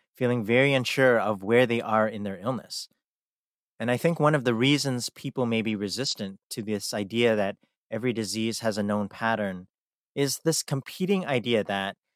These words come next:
we are individuals. We're not statistics. We don't always fall into perfect patterns. In other words, there are always outliers,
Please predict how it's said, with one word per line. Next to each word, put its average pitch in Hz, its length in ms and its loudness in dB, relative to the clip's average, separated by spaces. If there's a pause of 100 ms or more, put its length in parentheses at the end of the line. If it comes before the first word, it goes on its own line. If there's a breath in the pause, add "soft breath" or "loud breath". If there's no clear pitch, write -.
(200)
we 120 260 2
are 120 120 6
individuals. 113 800 -2
We're 98 120 -14
not 95 200 -14
statistics. - 800 -2 (280)
We 113 80 -6
don't 110 180 -2
always 98 300 -6
fall 143 340 4
into 143 160 -2
perfect 135 320 -6
patterns. 123 540 -2 (400)
In 131 100 2
other 151 220 6
words, 120 440 4 (200)
there 123 100 6
are 127 140 4
always 117 440 -2
outliers, 87 640 -6